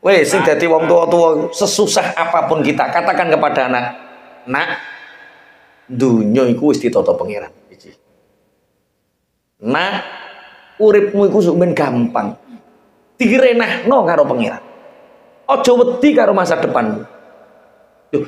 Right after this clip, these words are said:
ada temen anak nggak kuliah, bapaknya susah. Anake nggak kelem kuliah, bapake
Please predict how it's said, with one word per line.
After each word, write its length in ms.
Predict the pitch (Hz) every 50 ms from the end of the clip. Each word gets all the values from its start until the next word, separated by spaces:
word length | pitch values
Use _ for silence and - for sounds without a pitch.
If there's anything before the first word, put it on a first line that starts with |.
| - _ _
ada 240 | - 240 240 233 190
temen 320 | - 185 165 147 123 110 - 127
anak 320 | 127 123 120 117 - 135
nggak 160 | 127 - 175 - -
kuliah, 400 | 170 165 151 135 127 104 - - -
bapaknya 360 | 139 131 123 - - 165 147
susah. 280 | 127 135 - - - - - - - - _ _ _ _ _ _ _ _ _ _ _ _ _ _ _ _ _ _ _ _ _ _ _ _ _ _ _ _ _ _ _ _ _ _ _ _
Anake 480 | 240 226 220 214 220 220 220 220 226 208
nggak 320 | 175 180 175 - - 160
kelem 160 | 196 196 175 165 -
kuliah, 560 | 185 214 240 254 226 214 - - - - -
bapake 640 | - 185 160 151 156 151 160 190 220 247 294 - -